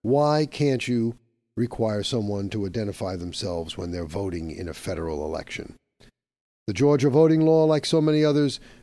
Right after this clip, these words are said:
being pursued by Republicans in state houses across the country, is a blatant attack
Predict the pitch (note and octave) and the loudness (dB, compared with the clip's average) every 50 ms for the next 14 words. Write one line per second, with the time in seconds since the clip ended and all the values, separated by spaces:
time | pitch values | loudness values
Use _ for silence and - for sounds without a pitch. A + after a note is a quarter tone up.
0 | _ - C#3+ D3 C#3+ C3+ C3 - C#3+ A#2+ - - D#3 C#3+ C3 A#2 C3 C3 B2+ B2+ | _ 0 2 2 2 2 2 0 -2 0 2 2 4 4 4 4 4 4 4 2
1 | A#2+ - C3+ C3+ B2 B2 A#2+ - B2+ B2 A2+ G2+ A2 A#2 - - C3 C3 A#2 A#2+ | 2 2 0 0 0 0 -2 0 0 -2 -2 -2 -4 -4 -2 -2 0 0 2 0
2 | B2 A#2+ G#2 G2+ G#2 A2 G#2 - A#2+ A2 G2+ - A2+ - - A2+ G#2+ F#2 G#2 G2+ | 0 0 -2 -4 -4 -6 -2 -2 -2 -2 -2 -4 -6 -6 -4 -4 -4 -4 -4 -4
3 | G2+ F#2 - _ _ - - - - - - - D#3 C3 E3 D#3 - - G2+ G#2 | -4 -6 -10 _ _ -20 -20 -20 -16 -6 -2 0 2 4 4 2 2 0 0 2
4 | C3+ D3+ C#3+ C3 B2+ A#2 A#2+ - - - A#2 B2 A#2 A2+ - - | 2 2 2 0 -4 -4 -6 -6 -4 -4 -2 -2 -2 -4 -6 -12